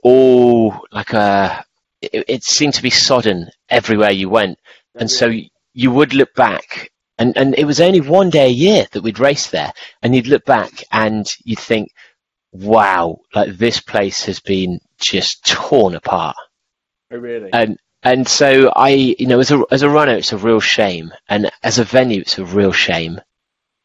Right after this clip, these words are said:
Speaker 1: But I just, I, I, I get it that it's one day a year, and then it's,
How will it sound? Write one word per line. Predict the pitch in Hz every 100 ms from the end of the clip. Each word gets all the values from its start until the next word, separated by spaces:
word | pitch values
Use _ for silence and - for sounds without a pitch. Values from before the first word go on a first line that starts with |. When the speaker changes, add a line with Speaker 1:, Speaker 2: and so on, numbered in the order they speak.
| _
Speaker 1:
But | 117 110 -
I | 113
just, | - 143 - _ _ _ -
I, | 123 120 -
I, | 127 -
I | 127
get | - 139 131
it | 104 -
that | 107
it's | - 113
one | 123 123
day | 117 110
a | 107
year, | 104 107 90 87 98 _ _ _ -
and | 107 101
then | 107 107 104 101 90 _ _ _ _ _ _ _ - 110
it's, | - -